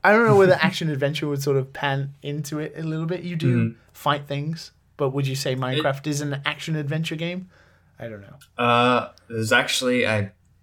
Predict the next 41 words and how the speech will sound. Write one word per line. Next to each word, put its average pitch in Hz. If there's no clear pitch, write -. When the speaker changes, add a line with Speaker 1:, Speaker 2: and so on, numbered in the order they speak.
Speaker 2:
had 110
a 98
whole 131
video 135
scripted 113
on 113
this, 110
and 104
then 104
I 104
realized 101
everyone 107
<laughs> 107
else -
has 127
already 104
done 107
one. 104
So, 113
uh, 110
there's 110
a 110
very 151
big, 143
distinct 139
difference 120
between 104
these 101
two. 104
Speaker 1:
Okay. 156
Speaker 2:
And 101
I 98
would 110
s-, -
I 110
would 107
say 127
that 120
Minecraft 110
is 107
not 104